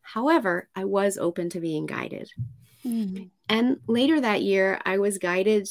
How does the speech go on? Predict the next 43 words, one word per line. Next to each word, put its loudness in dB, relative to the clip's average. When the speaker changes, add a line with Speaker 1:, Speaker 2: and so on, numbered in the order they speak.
Speaker 1:
to 0
a 2
company -2
in -2
Vancouver, -2
B -2
C 0
area 0
that -2
specialized 0
in 2
brain 4
supplementation. -4
And 2
I 4
thought, 0
"Well, 2
this 6
is 6
fascinating. 2
I 2
use 4
my 4
brain 4
twenty-four -2
seven, 4
and 6
no 6
one's 4
ever 0
told 2
me 4
that 0
I 0
can -4
do 0
more 4
for -4
the -6
health -4
of -2
my 0
brain." -2